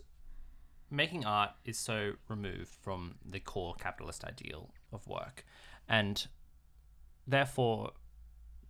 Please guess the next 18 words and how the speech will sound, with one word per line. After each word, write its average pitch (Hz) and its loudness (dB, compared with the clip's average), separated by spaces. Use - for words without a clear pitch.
to 139 0
feel 165 6
like 143 10
we're 127 10
allowed 113 10
to 120 0
participate, 107 -2
participate - 0
in 107 -2
society 117 8
and 101 4
make 95 2
art, 92 8
we 107 0
have 107 -2
to 104 0
try 113 12
and 95 4